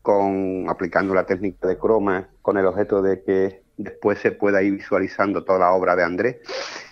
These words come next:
Y otro trozo lo grabamos en, en, en Monachí, en su casa, una, dos semanas después, ¿no? Que es la entrada del, del documental, está grabado en, en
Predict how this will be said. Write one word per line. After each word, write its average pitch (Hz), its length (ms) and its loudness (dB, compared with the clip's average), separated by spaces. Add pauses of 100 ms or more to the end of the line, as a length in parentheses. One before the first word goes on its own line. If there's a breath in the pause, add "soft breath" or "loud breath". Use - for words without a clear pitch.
(200 loud breath)
Y 127 160 0
otro 127 200 0
trozo 123 340 0
lo 120 100 4
grabamos 98 460 4
en, 90 760 0 (240)
en, 85 480 -4
en 87 80 -4
Monachí, 85 480 0
en 73 120 0
su 80 160 -8
casa, 85 300 2
una, 78 520 -2 (160)
dos 82 320 -4
semanas 78 800 0 (340)
después, - 360 -8
¿no? 78 100 -6
Que - 80 -2
es 87 80 2
la 82 80 4
entrada 82 420 2
del, 80 440 -2 (440 loud breath)
del 82 220 -2
documental, 76 760 0
está - 240 -2
grabado 69 440 2
en, 60 420 -8 (160)
en 65 340 -10